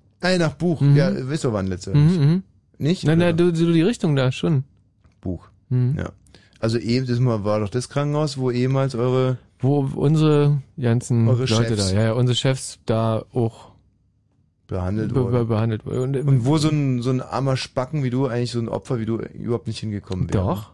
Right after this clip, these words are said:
Speaker 2: als in der Zeit, als sie bei der Interflug war, das war nämlich unser Tropeninstitut,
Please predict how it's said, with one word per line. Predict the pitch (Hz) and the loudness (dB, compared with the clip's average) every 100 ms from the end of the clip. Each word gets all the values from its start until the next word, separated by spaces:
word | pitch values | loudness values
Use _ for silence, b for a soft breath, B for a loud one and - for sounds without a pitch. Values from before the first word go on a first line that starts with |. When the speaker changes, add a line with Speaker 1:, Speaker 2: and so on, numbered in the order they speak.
| - | -6
Speaker 2:
als | 127 127 | -4 -2
in | 135 | -2
der | 120 113 | -2 0
Zeit, | 123 123 | -2 0
als | 120 | -2
sie | 120 | -2
bei | |
der | 110 | 0
Interflug | 123 156 - 160 - | 0 0 -2 -4 0
war, | 170 | 0
das | 156 139 | 0 0
war | 131 | 0
nämlich | 143 139 | 2 0
unser | - 135 131 123 123 | 2 2 4 2 -2
Tropeninstitut, | - 160 160 127 117 117 - 107 - | -2 -2 0 0 0 -6 -6 -6 -8